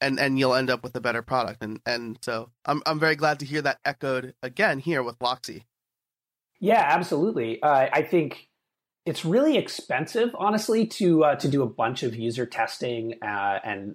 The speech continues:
Speaker 2: and detailed, you know, U-, U I work with, with,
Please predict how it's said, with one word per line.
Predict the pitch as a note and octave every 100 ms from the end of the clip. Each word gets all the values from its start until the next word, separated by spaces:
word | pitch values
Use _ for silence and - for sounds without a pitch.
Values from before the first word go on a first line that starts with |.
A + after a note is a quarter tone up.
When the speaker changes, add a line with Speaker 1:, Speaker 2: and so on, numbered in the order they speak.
| -
Speaker 2:
and | G#2 F#2+ -
detailed, | A2+ A2 - A2 G#2+ G#2+ - _ -
you | G#2+
know, | F#2+ - - -
U-, | - - -
U | C3 A#2+ A#2
I | A2+ A2 A2
work | G#2 A2 G#2+ - -
with, | G#2+ G2+ F#2 - _
with, | A2 G2